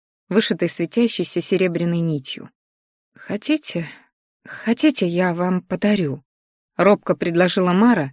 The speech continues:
и Дартхари засмеялся. «Когда делают подарки, обычно не спрашивают разрешения». Их поразил его смех.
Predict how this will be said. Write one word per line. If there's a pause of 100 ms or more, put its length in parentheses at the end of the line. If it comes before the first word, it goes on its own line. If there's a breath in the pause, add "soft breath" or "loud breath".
и
Дартхари
засмеялся. (600)
«Когда
делают
подарки, (140)
обычно
не
спрашивают
разрешения». (580)
Их
поразил
его
смех.